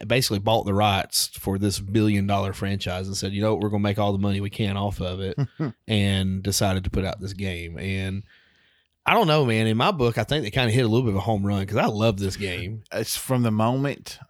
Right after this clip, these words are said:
Speaker 2: I, I, I turned this game on, I loved it.
Speaker 1: Well,
Speaker 2: I, I, I don't know why. It
Speaker 1: w-
Speaker 2: just, it just, I fell in love with it.
Speaker 1: Well, this game came out in ninety-five. Um, so it's what, twenty-five years old this year?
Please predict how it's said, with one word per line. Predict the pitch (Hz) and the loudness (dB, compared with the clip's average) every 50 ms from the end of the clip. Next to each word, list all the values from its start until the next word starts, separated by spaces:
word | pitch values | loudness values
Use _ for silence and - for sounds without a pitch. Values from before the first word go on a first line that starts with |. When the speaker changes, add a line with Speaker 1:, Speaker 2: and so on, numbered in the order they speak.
| _ | _
Speaker 2:
I, | - 104 95 - | -8 -8 -6 -4
I, | - 104 107 110 113 - | -2 0 0 0 0 0
I | - 107 104 | 0 -2 -2
turned | - - - 113 110 110 104 | -4 -4 -2 -2 0 0 -2
this | 101 - | -4 -4
game | - - 107 104 101 98 | -4 -2 -2 0 0 0
on, | 98 98 95 92 | 0 -2 -2 -2
I | 73 76 92 | -2 -2 -2
loved | 95 101 101 92 92 85 82 - | -2 -2 -2 -2 -2 -2 -4 -8
it. | - - - - - - _ - - - - - - _ _ _ _ _ _ _ - | -10 -12 -12 -16 -20 -20 _ -20 -20 -20 -20 -20 -20 _ _ _ _ _ _ _ 0
Speaker 1:
Well, | 135 151 156 151 147 143 - - | 2 4 4 4 4 4 2 2
Speaker 2:
I, | 98 113 | 2 0
I, | 107 95 - | 0 0 -4
I | - 110 107 | -4 -4 0
don't | 98 85 104 107 101 90 | 2 2 2 2 2 2
know | 110 110 107 | 0 0 2
why. | 104 107 101 90 85 90 - - - | 2 2 2 2 0 -2 -6 -10 -12
It | 78 95 | -10 -10
Speaker 1:
w- | - - | -4 -4
Speaker 2:
just, | 104 98 - - - _ _ _ - | -4 -4 -4 -8 -12 _ _ _ -10
it | 101 98 104 - - - - | -8 -8 -8 -12 -18 -18 -10
just, | - 101 - - - - - | -8 -8 -8 -8 -12 -10 -10
I | 104 | -8
fell | 101 - - 113 104 101 98 98 | -10 -6 -4 -2 0 0 0 0
in | 101 98 | 0 0
love | 95 95 85 | 0 -2 -2
with | 85 85 78 76 | -4 -6 -8 -8
it. | - - - - - | -10 -14 -18 -8 -2
Speaker 1:
Well, | 139 139 | 0 0
this | 139 156 | 0 2
game | 190 170 170 160 | 0 0 0 2
came | 156 143 131 131 | 0 0 0 0
out | 139 117 | 0 0
in | 98 110 | 0 0
ninety-five. | 107 101 110 113 107 98 - 110 104 104 101 98 101 92 98 101 - - - - | 0 0 0 0 -2 -2 0 0 0 0 0 -2 -4 -6 -8 -10 -12 -18 -18 -10
Um, | - 98 98 98 98 98 95 95 95 92 98 - _ _ _ _ _ _ _ _ _ _ _ _ _ _ _ _ _ _ - | -6 -4 -2 -2 -2 -2 -2 -2 -4 -4 -6 -10 _ _ _ _ _ _ _ _ _ _ _ _ _ _ _ _ _ _ -6
so | - 113 101 | -4 -2 -2
it's | 104 - | -2 -2
what, | 107 101 95 - | -2 -4 -4 -4
twenty-five | - - 110 110 113 110 110 110 104 - - - - - - - 107 110 113 117 120 120 | -4 -2 -2 0 2 2 0 0 -2 -4 -8 -14 -16 -16 -8 -2 0 2 2 2 2 0
years | 117 120 123 123 120 | 0 -2 -2 0 0
old | 120 123 131 135 135 | 0 0 -2 -2 -2
this | 131 127 | -2 -2
year? | 98 - | 0 0